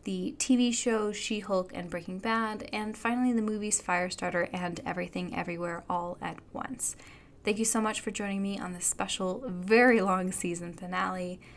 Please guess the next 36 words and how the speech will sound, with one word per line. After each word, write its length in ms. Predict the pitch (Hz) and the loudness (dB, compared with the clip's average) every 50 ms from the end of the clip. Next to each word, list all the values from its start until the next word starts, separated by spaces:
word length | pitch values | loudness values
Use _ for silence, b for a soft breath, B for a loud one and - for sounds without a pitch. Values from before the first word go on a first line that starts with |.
| B B B B B B B B | B B B B B B B B
You 140 | - 214 196 | -6 -2 -2
can 100 | 226 220 | -2 0
find 240 | - 226 226 220 220 | 2 2 2 2 0
me 140 | 214 214 | 0 -2
on 200 | - 202 202 196 | -2 -2 -2 -2
Instagram 560 | - 220 220 220 - 233 220 208 208 208 208 196 | -2 -2 -2 -2 -2 0 2 4 4 4 2 0
and 180 | - 196 190 185 | -2 -2 -2 -2
Facebook 460 | - 196 190 - - 208 202 196 196 - | -2 -2 -2 0 2 4 2 2 2 0
at 200 | - 190 185 - | -2 -2 -2 -2
Mixed 300 | - - - - - - | -4 -4 -4 -2 -2 -2
Media 180 | 196 185 185 185 | 0 0 0 0
Reviews 320 | 190 175 190 190 185 180 | -2 -2 -2 -2 -2 -4
Podcast. 680 | - - - 262 254 233 - 262 254 254 - - - - - - - - B B B B B B B B | -4 -2 -2 -2 -2 0 2 4 4 4 2 -2 -6 -8 -10 -12 -16 -20 B B B B B B B B
Please 280 | - - 294 294 285 - | 4 8 8 8 8 8
leave 120 | 277 269 | 6 8
me 140 | 262 269 269 | 8 8 8
a 60 | 254 | 6
comment 540 | 262 - - - 254 254 262 262 254 - - - - | 4 0 2 4 4 6 6 4 2 0 -6 -10 -4
to 80 | - 233 | -2 0
let 160 | 226 - - | 0 0 0
me 80 | 226 220 | 0 0
know 260 | 226 220 214 214 208 | 0 2 0 0 -2
if 160 | - 226 - | -4 -6 -6
you 120 | - 302 - | -6 -4 -4
agreed, 480 | - 190 - - 220 220 214 214 196 | -6 -6 -6 -2 -2 0 0 0 -2
disagreed, 560 | - 196 196 - - - - 196 202 196 190 185 | -2 -2 -2 -2 -2 -4 -4 -4 -2 -2 -2 -2
or 180 | 269 190 190 | -2 -2 -2
if 100 | 190 185 | -4 -4
you 80 | 202 196 | -6 -4
have 240 | 190 196 185 175 180 | -2 0 0 0 0
any 120 | 185 180 | -2 -4
suggestions 680 | 175 - 185 180 - 175 165 160 - - 185 175 - | -4 -4 -4 -4 -4 -4 -4 -4 -6 -6 -6 -6 -6
for 100 | - 190 | -4 -4
the 140 | 190 190 - | -4 -4 -4
upcoming 480 | 285 - - - - - 175 165 170 175 | -8 -10 -14 -12 -10 -8 -8 -8 -8 -6
season. 600 | - - - - - - - - - 220 226 | -6 -6 -6 -6 -6 -6 -6 -4 -4 -6 -8